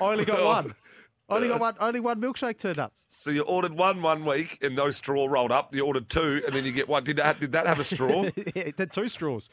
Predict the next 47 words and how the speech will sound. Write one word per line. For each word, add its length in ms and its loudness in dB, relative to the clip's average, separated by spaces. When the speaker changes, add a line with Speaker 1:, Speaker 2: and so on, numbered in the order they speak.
Speaker 1:
No, 100 -2
<laughs> 320 -20
no, 80 -4
it 120 -6
didn't. 240 -14
I 60 -8
only 120 0
got 80 4
Speaker 2:
Um, 220 6
Speaker 1:
one. 100 -8
One 120 0
of 60 -2
the 60 -6
two. 300 -4
So 120 -8
that's 200 -4
in 60 -10
the 80 -8
lay 160 -2
bin 140 -8
too. 240 -6
Speaker 2:
Big 220 0
T's 340 2
chimed 340 2
in. 200 -2
"G'day, 260 4
Fitzmagic. 560 -2
Stuff 240 0
the 80 -4
showdown. 520 2
Tell 180 0
me 140 2
how 120 4
Norwood 380 0
lost 260 0
yesterday," 500 0
which, 460 -2
uh, 160 2
smashed 400 -2
my 80 0
State 260 0
of 60 2
Origin 260 0
multi. 240 0
Yeah, 220 2
Norwood, 580 2
Adelaide 640 2